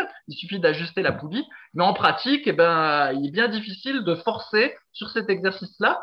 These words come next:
parce qu'il faut à la fois une contraction dynamique et en plus, euh, une contraction isométrique de, pour bien placer ses, ses abdominaux et son dos.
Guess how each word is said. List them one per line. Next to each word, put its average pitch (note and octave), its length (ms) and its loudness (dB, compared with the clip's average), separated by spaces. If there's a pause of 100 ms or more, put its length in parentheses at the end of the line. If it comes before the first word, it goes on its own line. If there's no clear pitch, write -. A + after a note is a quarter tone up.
(160)
parce D#3+ 160 -4
qu'il F#3+ 120 -6
faut G#3 440 6
à A3 100 6
la A3+ 80 4
fois A3+ 160 4
une G#3+ 120 0
contraction A3 480 0
dynamique G#3+ 500 0
et G3+ 80 2
en G3+ 100 -2
plus, C4+ 380 -6
euh, G3 200 4
une F#3+ 140 -2
contraction G#3+ 480 -4
isométrique G3+ 600 -6 (360)
de, C#3 580 6
pour C#3+ 140 -8
bien F3 220 2
placer G3+ 560 0
ses, D#3+ 340 0
ses D#3+ 220 -4
abdominaux F3 440 2
et F3+ 40 2
son F3 200 -4
dos. C#3 260 -6